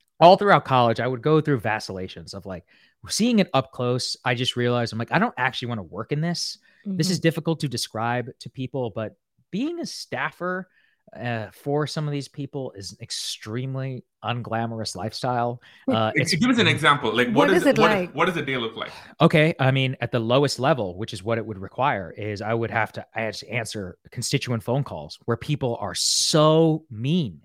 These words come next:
Speaker 1: and rude, and you just sit there and you just take it and you read a script.
Speaker 2: And it's,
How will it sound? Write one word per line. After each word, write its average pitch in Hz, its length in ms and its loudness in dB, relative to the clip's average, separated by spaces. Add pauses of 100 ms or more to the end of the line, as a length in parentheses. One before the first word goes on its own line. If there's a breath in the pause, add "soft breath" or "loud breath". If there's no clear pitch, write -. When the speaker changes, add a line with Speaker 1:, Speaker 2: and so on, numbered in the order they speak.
Speaker 1:
and 131 240 -4
rude, 151 420 2
and 123 140 -2
you 123 80 -2
just 131 200 -4
sit - 180 -2
there 113 200 0
and 135 140 -2
you 156 60 2
just 185 160 -4
take 240 200 2
it - 180 -6
and 135 120 -2
you 120 80 -4
read 131 140 -2
a 120 60 2
script. 127 240 -2
Speaker 2:
And 214 80 4
it's, 202 140 -4